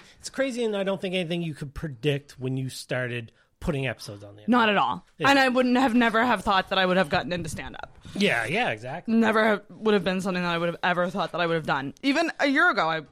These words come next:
Speaker 2: was like, "No, I don't wanna do that."
Speaker 1: <laughs>
Speaker 2: You know, like,
Speaker 1: Yeah.
Speaker 2: so, yeah, c-, the,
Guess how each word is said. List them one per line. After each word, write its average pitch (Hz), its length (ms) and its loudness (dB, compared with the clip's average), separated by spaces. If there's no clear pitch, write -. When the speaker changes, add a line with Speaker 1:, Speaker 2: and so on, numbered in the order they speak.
Speaker 2:
was 170 180 -8
like, 165 180 -4
"No, 135 280 -8
I 165 60 -4
don't 143 160 -8
wanna 123 200 -12
do 139 180 -6
that." - 720 -6
Speaker 1:
<laughs> - 80 -20
Speaker 2:
You 214 100 2
know, 196 240 4
like, 180 260 2
Speaker 1:
Yeah. 139 300 0
Speaker 2:
so, 214 440 4
yeah, 196 300 2
c-, 220 360 -2
the, 208 260 0